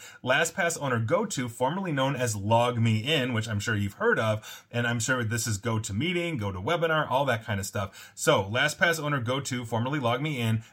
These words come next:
this past Tuesday disclosed that an unidentified threat actor was able to steal encrypted backups of some customer data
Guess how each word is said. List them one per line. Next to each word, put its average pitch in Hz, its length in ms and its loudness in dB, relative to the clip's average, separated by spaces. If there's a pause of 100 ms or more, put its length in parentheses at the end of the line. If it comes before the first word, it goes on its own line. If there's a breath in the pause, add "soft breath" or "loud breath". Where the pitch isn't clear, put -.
this 131 180 -2
past 180 340 0
Tuesday 127 540 -2 (180 loud breath)
disclosed 131 440 -4
that 123 80 4
an 113 180 0
unidentified 143 720 2
threat 117 340 0
actor 131 540 0 (220 loud breath)
was 156 320 2
able 147 240 -2
to 131 80 -4
steal 131 440 -2
encrypted 165 800 -2
backups 190 640 2
of 120 120 -2
some 160 400 0
customer 135 480 -2
data 131 440 0